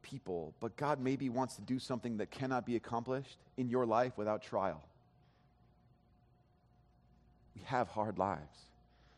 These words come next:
and we're waiting, and we're struggling, and we're up against a lot.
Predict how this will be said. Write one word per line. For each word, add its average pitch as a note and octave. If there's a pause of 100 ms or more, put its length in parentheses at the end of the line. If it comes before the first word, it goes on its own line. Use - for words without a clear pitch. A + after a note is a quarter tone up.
(540)
and A#2
we're A#2+
waiting, G#2 (140)
and A2
we're G2+
struggling, F#2+ (560)
and A#2+
we're C3+
up -
against G#2+
a -
lot. F2+